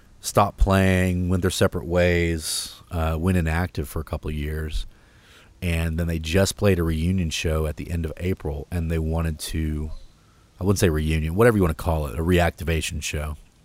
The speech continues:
Uh, first in a while, though, at the end of April, at the Black, uh, or at the, uh, at Tompkins Square Park in New York. They're playing another show at the Black and Blue Bowl this year.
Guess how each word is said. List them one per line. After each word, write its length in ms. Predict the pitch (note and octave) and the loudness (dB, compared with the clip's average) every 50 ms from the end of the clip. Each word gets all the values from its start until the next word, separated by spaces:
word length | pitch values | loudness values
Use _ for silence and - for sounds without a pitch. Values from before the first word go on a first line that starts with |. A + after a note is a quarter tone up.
| _ _ - - _ - - - - | _ _ -20 -20 _ -20 -20 -12 -6
Uh, 340 | D#2+ D2+ D#2 D#2 D2+ D#2 D#2 - | -4 -2 -2 -2 -4 -4 -6 0
first 260 | - A2+ A2 - - | 2 4 4 4 2
in 60 | F#2 E2+ | -2 -2
a 20 | |
while, 280 | D2+ D#2 E2 D2+ C#2+ C#2 | 0 0 0 0 -2 -4
though, 180 | C#2+ C#2+ C#2 - - - - - - - - - - - - - - - _ _ _ | -8 -12 -14 -18 -20 -20 -20 -20 -20 -20 -20 -20 -20 -20 -20 -20 -20 -20 _ _ _
at 140 | - A2+ G2 | -4 -2 2
the 100 | G2 F#2+ | 2 2
end 80 | F2 D#2+ | 2 2
of 80 | D2 | 0
April, 380 | F2 F2 D#2+ - - C#2+ - - - | 0 0 0 0 -4 -8 -8 -8 -8
at 80 | D2 | -8
the 60 | - | -6
Black, 320 | D2 E2+ E2+ E2+ - - - | -4 -4 -4 -4 -4 -6 -6
uh, 280 | F#2 E2+ E2 D#2+ D#2 - | -4 -2 -2 -2 -4 -4
or 120 | - G2 G2+ | -2 -2 0
at 240 | F#2+ F#2+ - - | 0 0 0 -2
the, 260 | - F#2 E2+ E2+ E2+ E2 | -2 -2 0 0 0 0
uh, 240 | D#2+ D#2+ D#2+ D#2+ | 0 -2 -4 -4
at 160 | - G2 F#2+ - | -4 -4 0 4
Tompkins 340 | A#2 A2+ A2+ - F#2+ E2+ | 4 4 4 2 0 -2
Square 260 | - - - F#2 E2 D#2 | -2 0 0 0 0 2
Park 540 | - - E2+ D#2+ D2 - - - - - - - _ | 0 0 0 0 -2 -6 -10 -14 -18 -18 -20 -12 _
in 160 | - E2 D#2+ | -6 -4 -4
New 60 | D#2+ E2 | -2 -2
York. 320 | D#2+ D#2+ D#2 D#2 - - | -2 -4 -4 -6 -8 -8
They're 100 | - - | -6 0
playing 180 | - G2+ F2 D#2+ | 0 2 2 2
another 240 | D#2 D#2+ E2+ D#2+ | 0 0 -2 -2
show 140 | D#2+ - E2 | -2 -4 -4
at 80 | D#2+ D2 | -6 -6
the 40 | D2+ | -6
Black 240 | D#2+ D#2+ D#2+ D#2+ | -6 -6 -6 -4
and 120 | E2 D#2 C#2+ | -6 -6 -6
Blue 160 | D#2 D#2 D2+ | -4 -6 -6
Bowl 260 | C#2+ D2+ D2+ D2+ D2+ | -6 -6 -8 -10 -10
this 240 | D#2 D#2+ - - - | -10 -10 -10 -10 -10
year. 220 | C#2+ C2+ - D#2 | -10 -10 -12 -14